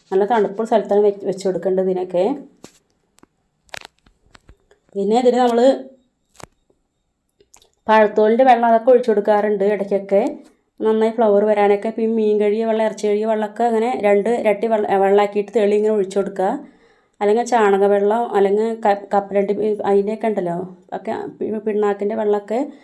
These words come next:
തെളി എടുത്ത് ഒഴിച്ച് കൊടുത്ത് നന്നായി ഫ്ലവർ കിട്ടും. പിന്നെ തണലത്ത് വയ്ക്കുക, കണ്ട് ഒരു നേരം മാത്രം നനച്ചാൽ മതി. ഒരുപാട് വെയിലുമില്ല. അപ്പോൾ അങ്ങനെയുള്ള സ്ഥലത്തൊക്കെ ആകുമ്പോൾ ഒരു നേരം നനച്ച് കൊടുക്കുക. അല്ലെങ്കിൽ വെള്ളം അടിയിൽ കെട്ടി നിന്നിട്ട് അത് അടി അവിടുന്ന് അങ്ങനെ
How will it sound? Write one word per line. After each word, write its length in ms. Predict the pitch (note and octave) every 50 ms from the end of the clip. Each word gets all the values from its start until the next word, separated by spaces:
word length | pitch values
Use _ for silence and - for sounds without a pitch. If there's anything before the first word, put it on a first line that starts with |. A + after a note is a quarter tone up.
| _ _ _ _ _ _ -
തെളി 200 | G#3 G#3 G#3 A3 A3+
എടുത്ത് 160 | A3+ A3+ A#3 A3+
ഒഴിച്ച് 160 | G#3+ G#3+ G#3+
കൊടുത്ത് 160 | G3+ G3+ A#3 A3 G#3
നന്നായി 260 | F#3+ F#3+ G3 G#3+ A3 A#3
ഫ്ലവർ 260 | A3+ G#3 F#3+ F#3 F#3 F#3+ G3
കിട്ടും. 320 | G3 F#3+ G3 F3+ F#3 A3+ D4 D4 - - - _ _ _ _ _ _ _ _ _ _ _ _ - - - - -
പിന്നെ 300 | - G#3+ G3 G#3 A3 A#3 B3+ B3 A3 - - - - - - - -
തണലത്ത് 400 | G#3+ G3+ G3+ G3+ G3+ G3+ G3+ B3 B3+ B3+
വയ്ക്കുക, 240 | G#3+ F3+ - A3+ A3+ A3+
കണ്ട് 140 | G#3+ G#3+ A3+ A3
ഒരു 80 | A3 A#3+ B3
നേരം 220 | A3 G#3 G3+ A3 A3 G#3+
മാത്രം 220 | G3+ G3+ G#3 A3+ A3+
നനച്ചാൽ 340 | G#3+ G3 F#3+ F#3+ - G3+ G3+ G3+
മതി. 220 | G3+ F3+ F3+ F#3 A3 C#4+ D4 - - - _ _ _ _ - G3
ഒരുപാട് 300 | G3 G3 G#3+ G#3+ A3 C4 C4
വെയിലുമില്ല. 460 | B3+ A3+ G#3+ G3+ G#3 A3 A3 G#3 G3+ A3+ B3 C4+ F#4 - - - -
അപ്പോൾ 140 | - A3 G#3+ G#3
അങ്ങനെയുള്ള 320 | G3+ G#3 G#3 A3+ A3+ A3+ -
സ്ഥലത്തൊക്കെ 340 | B3 A3+ G3+ - G#3 G3+ G#3+ G#3+
ആകുമ്പോൾ 160 | G#3+ A3 A3+ A3
ഒരു 80 | A3+ A3+
നേരം 180 | A3 A3 G#3+ G3+ G#3+
നനച്ച് 240 | G3+ G3 F#3+ - F#3+
കൊടുക്കുക. 320 | F#3 F#3 F#3 - F3+ F#3+ G3+ C4+ D4+ - - - _ _ _ _ _ _ _ _ _ - G3+
അല്ലെങ്കിൽ 240 | G3 G3+ G3+ A3+ A#3 A#3
വെള്ളം 200 | G#3 G3+ G#3 A3+ A3+
അടിയിൽ 260 | F#3 F#3+ G3 G3+ G#3+ B3 B3
കെട്ടി 200 | G#3+ - - G#3 G#3
നിന്നിട്ട് 340 | G#3 G#3 G3 G3 G3 A3 B3+ C#4+ - F#3
അത് 100 | F#3+ F#3+ A3 A#3 - - - - F3+
അടി 200 | F#3 F#3 F3+ G#3 A3 A3
അവിടുന്ന് 340 | A3 G#3 G#3 G3+ A3 A#3+ B3
അങ്ങനെ 160 | A#3+ A#3+ B3+